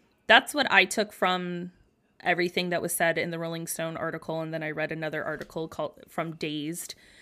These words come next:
Um, and I think that's really interesting. And I, I remember when this was announced, and I remember when the first teaser kinda happened. This was announced in twenty twenty-one. And, like,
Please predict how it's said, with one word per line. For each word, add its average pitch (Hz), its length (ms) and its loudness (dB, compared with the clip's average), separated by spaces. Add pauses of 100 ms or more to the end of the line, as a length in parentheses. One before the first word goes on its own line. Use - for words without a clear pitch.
(260)
Um, 175 480 2 (220)
and 214 180 2
I 320 160 10
think 233 240 0
that's 214 260 4
really 214 200 4
interesting. 196 680 -4
And 196 140 0
I, 190 280 4 (120)
I 226 180 8
remember 254 540 2
when 202 200 0
this 190 200 -2
was 190 160 -2
announced, 180 460 -2
and 185 100 -6
I 175 80 2
remember 180 440 -2
when 175 160 -4
the 165 60 -4
first - 440 -6
teaser 190 420 -4
kinda 233 280 -2
happened. 269 400 -2 (340)
This 240 220 2
was 392 160 2
announced 320 480 0
in 240 100 2
twenty 208 320 -2
twenty-one. 165 800 -6 (600)
And, 202 160 6
like, 190 300 2